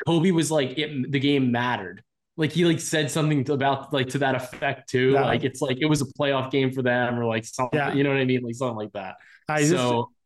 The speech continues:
Speaker 2: I'll call it now. That's the story. Final, final game of the season. Utah is gonna get the, their revenge for Kobe years later. They're re-,
Speaker 1: <laughs>
Speaker 2: they're gonna do it for Gordon Hayward. Uh,
Speaker 1: Oh,
Speaker 2: all right.
Speaker 1: man.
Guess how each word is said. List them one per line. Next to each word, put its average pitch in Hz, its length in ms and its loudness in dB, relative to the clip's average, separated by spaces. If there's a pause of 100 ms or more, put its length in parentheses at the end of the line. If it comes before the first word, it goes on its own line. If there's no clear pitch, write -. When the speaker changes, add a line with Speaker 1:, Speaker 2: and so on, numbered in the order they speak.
Speaker 2:
I'll 160 100 0
call 202 280 4
it 202 60 4
now. 165 240 2
That's 165 220 0
the 208 120 2
story. 151 420 2
Final, 180 360 2
final 190 420 2
game 180 240 4
of 170 60 4
the 170 100 2
season. 156 500 2
Utah 160 480 2
is 147 100 2
gonna 156 220 2
get 160 260 -2
the, 156 160 0
their 156 180 2
revenge 151 460 4
for 151 160 -2
Kobe 147 360 0
years 139 400 2
later. 135 240 2
They're 151 120 2
re-, 160 140 0
Speaker 1:
<laughs> 185 220 -4
Speaker 2:
they're 180 160 2
gonna 214 180 2
do 214 160 2
it 220 100 0
for 202 120 2
Gordon 165 340 2
Hayward. 131 580 0 (440)
Uh, - 40 -4
Speaker 1:
Oh, 147 40 0
Speaker 2:
all 147 60 0
right. 143 340 0
Speaker 1:
man. 113 400 -2